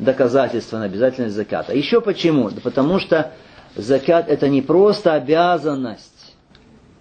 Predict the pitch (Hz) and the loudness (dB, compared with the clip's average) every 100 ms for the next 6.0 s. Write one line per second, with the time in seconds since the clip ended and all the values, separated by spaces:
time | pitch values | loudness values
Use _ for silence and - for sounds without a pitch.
0 | _ _ _ _ _ - 113 151 175 170 | _ _ _ _ _ -8 -4 0 2 2
1 | 175 - - 156 160 117 120 151 160 160 | 0 0 0 2 2 -4 -10 -6 -4 2
2 | 143 165 165 135 110 _ _ - 110 127 | 4 4 2 -4 -12 _ _ -14 -8 -2
3 | 147 165 147 131 131 123 160 180 180 - | 0 0 0 0 0 2 2 2 -2 0
4 | 160 165 180 190 220 190 _ _ _ _ | 2 2 2 -2 -4 -10 _ _ _ _
5 | _ _ _ _ _ 110 127 120 92 73 | _ _ _ _ _ -4 -2 -2 -8 -14